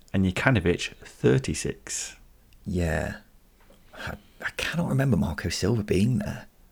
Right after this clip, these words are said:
Speaker 1: No, neither can I, and I thought that might stump you. And again, Ivic was there from, obviously, start of the season to January. So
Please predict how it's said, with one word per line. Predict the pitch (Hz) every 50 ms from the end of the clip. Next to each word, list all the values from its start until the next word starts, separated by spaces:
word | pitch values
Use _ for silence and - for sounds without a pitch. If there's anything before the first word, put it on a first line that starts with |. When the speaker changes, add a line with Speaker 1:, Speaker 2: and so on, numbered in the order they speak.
| _
Speaker 1:
No, | - 110 110 123 123 120 120
neither | 120 120 117 127
can | - - 98 95
I, | 95 95 92
and | 90 90
I | 90
thought | - - 113 101
that | 95 85 82
might | 98 95 - -
stump | - - - 107 101 101 98 -
you. | 95 90 87
And | 87 90
again, | 90 104 107 101 95
Ivic | 101 98 104 98 104 101 - - - - - - - - - - - - - _
was | 101 95 90 -
there | 98 98 95 92 90
from, | - - - 104 95 92 92 92 90 92 92 -
obviously, | - 92 - - -
start | - - 104 87
of | -
the | 76
season | - - 90 80 76 82 80
to | - - - 85 80
January. | - - - - - - 95 76 67 69 - - -
So | - - 78 80